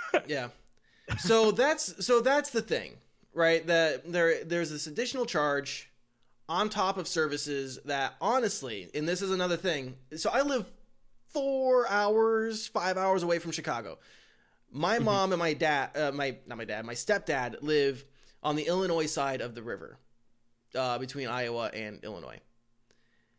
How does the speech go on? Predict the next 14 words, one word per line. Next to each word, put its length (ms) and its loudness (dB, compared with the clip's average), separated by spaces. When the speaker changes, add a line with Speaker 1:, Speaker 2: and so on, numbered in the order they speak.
Speaker 1:
There's 180 0
a 60 4
lot 420 0
of 140 4
shit 300 0
that 100 0
goes 240 0
on 180 -2
with 140 -4
Illinois 400 -4
that 240 -6
pisses 280 -10
me 140 -10
off. 300 -14